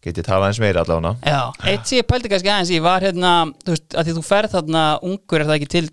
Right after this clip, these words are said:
Speaker 2: Danmerkur að, að spila. Eh, var einhvern tímann pikkað í þig hérna af íslenska landsliðinu eða, þú veist, yngri flokka landsliðinu eða svoleiðis?
Speaker 1: Ég, nei, ekki þannig sé, ég fekk þennan spurning, sko, ég held ég þegar ég spila einn, minn fyrsta leik fyrir færeyska landslið, það var hérna í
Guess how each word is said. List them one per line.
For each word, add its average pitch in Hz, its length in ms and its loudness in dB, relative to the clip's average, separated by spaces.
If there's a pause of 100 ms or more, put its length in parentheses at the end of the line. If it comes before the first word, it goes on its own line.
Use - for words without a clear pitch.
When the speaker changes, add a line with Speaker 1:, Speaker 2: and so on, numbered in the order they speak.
Speaker 2:
Danmerkur 165 480 -4
að, 131 220 0
að 135 100 -4
spila. 131 380 -4 (180)
Eh, 147 320 0 (320)
var 185 240 2
einhvern 196 220 -6
tímann 208 320 0 (340)
pikkað 226 380 4
í 240 100 0
þig 226 140 2
hérna 226 320 2
af 220 80 -2 (180)
íslenska 240 400 0
landsliðinu 262 540 2
eða, 226 160 4
þú - 20 2
veist, 202 160 -2
yngri 262 160 0
flokka 269 240 2
landsliðinu 254 400 2
eða 233 80 0
svoleiðis? 277 380 2 (920)
Speaker 1:
Ég, 110 460 2 (180)
nei, 90 240 -4
ekki - 240 -2
þannig 123 480 -2
sé, 92 160 0
ég 95 160 0
fekk 123 400 -2
þennan 107 240 0
spurning, 131 460 0
sko, - 160 -2
ég 98 100 2
held 104 160 -2
ég 101 160 -2
þegar 101 160 2
ég 95 80 -2
spila 107 460 0
einn, - 80 -6 (100)
minn 101 140 -2
fyrsta 117 260 0
leik 104 240 0
fyrir 107 160 -2
færeyska 107 300 0
landslið, 98 340 -2
það 98 160 2
var 101 140 0
hérna 95 260 -2
í 92 80 0